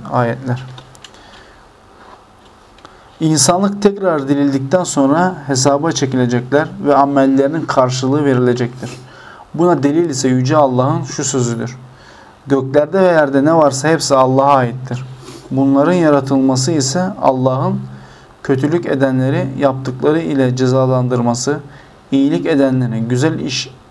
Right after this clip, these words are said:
işleyen, iş işleyenleri de mükafatlandırması içindir." Necm suresi otuz birinci ayet. Kim yeniden diriltilmeyi yalanlarsa kafir olur.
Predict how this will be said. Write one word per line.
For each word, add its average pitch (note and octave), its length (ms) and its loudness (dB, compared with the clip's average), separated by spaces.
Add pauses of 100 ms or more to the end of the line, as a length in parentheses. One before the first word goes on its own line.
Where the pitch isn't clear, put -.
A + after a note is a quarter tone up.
(240)
işleyen, C3 480 0 (540)
iş E3 240 -2
işleyenleri C3 720 0
de C#3 80 2
mükafatlandırması C3 1120 0
içindir." B2+ 500 -6 (220)
Necm C3+ 280 -2
suresi B2+ 600 -2 (360)
otuz B2+ 340 0
birinci A#2+ 300 0
ayet. B2 160 0 (1700)
Kim A3+ 380 -4 (640)
yeniden D#3 520 2
diriltilmeyi C#3+ 720 0
yalanlarsa D#3 600 2
kafir C3 320 0
olur. A2 300 -6